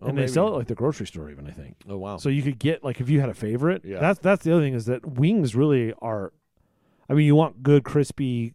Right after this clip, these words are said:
Speaker 2: well-cooked wings, but you really want a good sauce, too.
Speaker 1: Yeah.
Speaker 2: And, like,
Speaker 1: wings
Speaker 2: Frank's Red Hot is great.
Speaker 1: Yeah.
Speaker 2: Especially if you cut it with butter, and a little
Speaker 1: Great.
Speaker 2: bit of cayenne
Speaker 1: Put
Speaker 2: pepper and then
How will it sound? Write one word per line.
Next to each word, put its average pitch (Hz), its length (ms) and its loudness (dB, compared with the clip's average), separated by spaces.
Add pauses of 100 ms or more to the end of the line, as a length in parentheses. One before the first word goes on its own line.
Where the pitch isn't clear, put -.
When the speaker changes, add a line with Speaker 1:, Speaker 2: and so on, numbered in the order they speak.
Speaker 2:
well-cooked 123 440 0
wings, 101 340 -2
but - 220 -16
you 95 160 -12
really 151 220 2
want 110 160 -2
a - 20 -12
good 87 160 -10
sauce, 90 520 -8
too. 92 180 -8
Speaker 1:
Yeah. 87 220 -6 (800)
Speaker 2:
And, 131 140 0
like, 180 120 2
Speaker 1:
wings 160 40 0
Speaker 2:
Frank's 247 240 2
Red 165 180 4
Hot 123 260 -4
is 127 240 -4
great. 117 340 -6 (120)
Speaker 1:
Yeah. 175 240 -6
Speaker 2:
Especially - 380 -2
if 151 60 0
you 151 80 -2
cut 151 180 2
it 156 40 4
with 160 180 2
butter, 117 460 0 (440)
and 127 120 -2
a 123 40 2
little 123 220 2
Speaker 1:
Great. 120 120 2
Speaker 2:
bit 120 100 -2
of - 40 -10
cayenne 131 200 0
Speaker 1:
Put - 80 -2
Speaker 2:
pepper 120 340 0
and 117 240 -6
then 110 220 -4